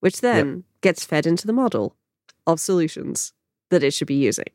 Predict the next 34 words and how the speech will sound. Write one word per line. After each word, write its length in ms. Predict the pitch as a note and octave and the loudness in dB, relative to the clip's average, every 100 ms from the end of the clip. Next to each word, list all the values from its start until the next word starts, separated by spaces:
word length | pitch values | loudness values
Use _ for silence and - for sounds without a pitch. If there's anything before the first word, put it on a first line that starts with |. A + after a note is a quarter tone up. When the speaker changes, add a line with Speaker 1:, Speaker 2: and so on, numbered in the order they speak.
| _ _ _ | _ _ _
Speaker 2:
I 120 | C3+ | 2
was 160 | D3 C#3 | 2 2
thinking 320 | D#3 E3+ D3+ | -2 0 0
that 180 | G2+ - | 0 0
'cause 140 | - | 2
I 100 | A2 | 2
posted 360 | G#2 A#2 A#2+ B2+ | 2 0 0 2
on 120 | B2+ | 2
Mastodon 500 | B2+ B2+ - G#2+ F#2 | 2 0 2 2 2
about 360 | G2 A2+ G#2 - | 0 0 0 0
the, 240 | A2+ G2+ - - _ _ _ | -2 -2 -8 -20 _ _ _
the 100 | C3 | 0
llama 420 | A2+ A#2 B2 A#2+ | 2 2 2 0
mode 440 | G#2 G#2 G2+ G#2 - _ - | 0 0 0 -2 -6 _ -2
in 160 | A2+ | 0
pcalc, 540 | - C3+ A#2 G2+ G#2+ - _ _ _ - | 2 0 0 -2 -4 -14 _ _ _ 0
and 200 | B2+ A#2+ | 0 2
somewhere 680 | - D3+ D3+ A#2 G#2+ A#2 - _ - | 2 2 2 0 2 0 -4 _ -4
some 260 | - C3+ | 0 2
little 240 | A#2+ A#2+ A#2 | 2 2 0
computer 480 | A#2 G#2+ C#3+ - | -2 0 0 2
is 140 | A2+ A2 | 0 0
gonna 160 | B2 | 0
go, 220 | A2 B2 A2+ | 2 2 2
"Oh, 220 | G#3 G3+ | 2 2
llama 380 | A2+ C#3+ F#3 A2+ | 2 2 2 0
mode," 400 | A2 G#2 B2+ - - - - _ _ _ | 0 2 2 0 -10 -20 -20 _ _ _
and 140 | C3 | 0
it's 180 | C#3+ D3+ | 0 0
just 160 | - - | -2 0
gonna 240 | C#3 C3 B2 _ _ _ _ _ | 2 0 -4 _ _ _ _ _
self-fulfilling 640 | - C3+ A#2 - C3 A#2 G#2+ | 2 2 2 0 2 2 2
prophecy 540 | C3 A#2+ A2+ A#2 G#2+ | 0 0 0 2 4
of 260 | G#2 G2+ | 2 0